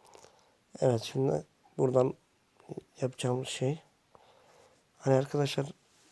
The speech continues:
beyaz yapmıştık ya, o fotoğrafı seçiyoruz. Ekle diyoruz. Bakın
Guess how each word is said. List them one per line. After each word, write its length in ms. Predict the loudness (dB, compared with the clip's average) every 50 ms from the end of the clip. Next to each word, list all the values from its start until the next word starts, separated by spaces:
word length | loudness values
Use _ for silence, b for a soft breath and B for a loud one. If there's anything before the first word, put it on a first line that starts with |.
| _ 0
beyaz 280 | 2 4 4 4 4 4
yapmıştık 580 | 4 2 4 2 0 0 0 -4 -10 -10 -8
ya, 80 | -6 -8
o 20 |
fotoğrafı 580 | -8 -8 -10 -6 -4 0 2 2 2 2 -2 -4
seçiyoruz. 600 | -4 -4 -4 -4 -4 -4 -4 -4 -4 -6 -10 -16 _ -8 -4
Ekle 360 | -4 -4 -4 -4 -4 -2 -2
diyoruz. 420 | 0 0 0 -2 -4 -8 -12 -16 -18 B B B B B B B B B B B B B B B _ _ _ _ _ _ _ _ _ _ _ _ _ _ _ _ _ B B B B B B B B B B 0
Bakın 300 | 0 0 0 0 -8 -10